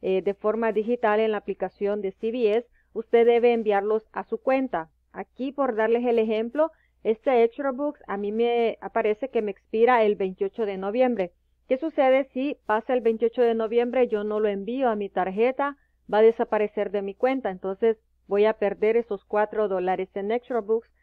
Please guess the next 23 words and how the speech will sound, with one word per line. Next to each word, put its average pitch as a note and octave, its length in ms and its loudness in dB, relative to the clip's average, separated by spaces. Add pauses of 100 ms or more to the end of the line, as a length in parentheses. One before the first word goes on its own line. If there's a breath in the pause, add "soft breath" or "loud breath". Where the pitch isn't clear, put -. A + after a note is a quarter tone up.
(320)
Así F#3+ 260 -8
que A#3 200 2
allí, A3 260 2
para A#3+ 200 0
que G3+ 100 -10
ustedes F#3+ 260 -2
lo G#3+ 120 0
tengan G#3 340 -6
al G#3 100 -4
pendiente A#3 680 0 (400)
de B3+ 560 4
si A#3+ 80 2
realizan G#3+ 560 0
compras A#3 540 0
en C4 320 0
línea, B3 460 0
enviar G3+ 460 0
sus - 300 -10
extra A#3 340 0
books C4 360 -6
a G3+ 180 -4
sus A3+ 260 -6
tarjetas, B3 640 0